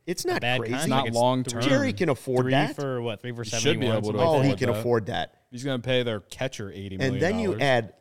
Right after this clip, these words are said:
Speaker 1: Lance Lynn coming back to that rotation. It's like, oh, whoa,
Speaker 3: Yeah.
Speaker 1: wait a minute. Because Ke-,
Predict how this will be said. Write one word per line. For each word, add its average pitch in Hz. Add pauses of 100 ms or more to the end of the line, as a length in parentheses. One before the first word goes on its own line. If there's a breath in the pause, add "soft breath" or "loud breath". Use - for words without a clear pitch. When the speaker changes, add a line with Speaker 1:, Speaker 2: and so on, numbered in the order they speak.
(100)
Speaker 1:
Lance 117
Lynn 113
coming 107
back 101
to 98
that 98
rotation. 98
It's 98
like, 85
oh, 151 (160)
whoa, 123 (320)
Speaker 3:
Yeah. 147
Speaker 1:
wait 165
a -
minute. 107 (220 soft breath)
Because 139
Ke-, -